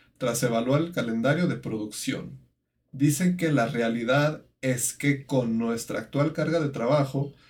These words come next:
no podremos cumplir la fecha de junio sin recortes significativos a la calidad y alcance del juego. Esto significaría publicar algo muy diferente a lo que hemos ideado y hemos trabajado para conseguir.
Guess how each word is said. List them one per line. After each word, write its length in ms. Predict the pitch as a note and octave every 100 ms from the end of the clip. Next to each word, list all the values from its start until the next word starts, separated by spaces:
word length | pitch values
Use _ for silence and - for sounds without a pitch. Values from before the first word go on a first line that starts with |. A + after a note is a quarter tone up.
| _ _
no 220 | C3+ D#3+
podremos 400 | E3 D#3+ D3+ D#3
cumplir 340 | - A#2+ A2+ C3
la 100 | C3+
fecha 260 | B2+ -
de 120 | C#3 C3+
junio 280 | D#3+ E3
sin 200 | F3 C#3
recortes 520 | A2+ A2+ C3 C3+ D3 C#3+
significativos 760 | E3+ F3+ E3 C#3 B2+ D3 D3+
a 40 | A#2+
la 140 | A2
calidad 460 | G2+ F2 - D2+ - _
y 140 | C#3+
alcance 460 | C3 - - - -
del 140 | -
juego. 400 | - C#3+ C#3 - - _ _ - _ _ _
Esto 280 | E3+ F3 -
significaría 560 | - E3+ C#3+ C3+ C3 C3
publicar 340 | D#3+ C#3+ C3
algo 200 | C3+ D3
muy 160 | D3+ F3
diferente 500 | F3+ C3 C3+ C#3+ F3
a 100 | D3+
lo 140 | A#2
que 80 | B2
hemos 260 | A#2+ C#3 C3+
ideado 560 | A#2+ B2+ D#3 F3 F3+ C3+
y 100 | A#2+
hemos 220 | C3 C3+
trabajado 420 | B2 A2 C#3+ -
para 200 | C#3 A#2
conseguir. 440 | A#2 A2 A2+ G2+